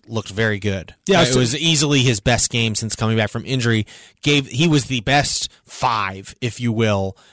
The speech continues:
Speaker 1: they had in that game. And you
Speaker 2: Yep.
Speaker 1: could see Penny, you know, he's still working wa-, his way back conditioning-wise, but you could see Penny was trying to use him as much as he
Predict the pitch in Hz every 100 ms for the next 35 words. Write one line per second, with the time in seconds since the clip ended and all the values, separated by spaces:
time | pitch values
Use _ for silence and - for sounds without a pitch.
0 | - 120 104 113 104 101 101 107 - 117
1 | 107 104 107 110 107 104 156 139 - 131
2 | 131 117 - - - 110 107 - - 151
3 | 147 135 131 131 131 123 123 117 110 117
4 | 113 117 110 - 107 120 - 107 101 101
5 | 95 110 104 - 127 - 123 120 107 -
6 | 117 110 104 98 110 104 107 98 98 104
7 | 123 - 110 107 104